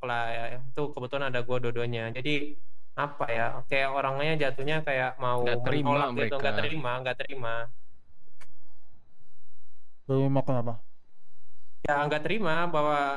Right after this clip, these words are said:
Speaker 1: ini, jadi maunya harus ada bukti. G S R test kit tuh maunya,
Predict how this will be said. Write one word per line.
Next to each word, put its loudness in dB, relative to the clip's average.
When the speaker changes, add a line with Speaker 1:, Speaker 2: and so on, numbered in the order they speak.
Speaker 1:
ini, 2
jadi 0
maunya 0
harus 2
ada 2
bukti. 0
G 0
S -4
R 0
test 2
kit 2
tuh 4
maunya, 2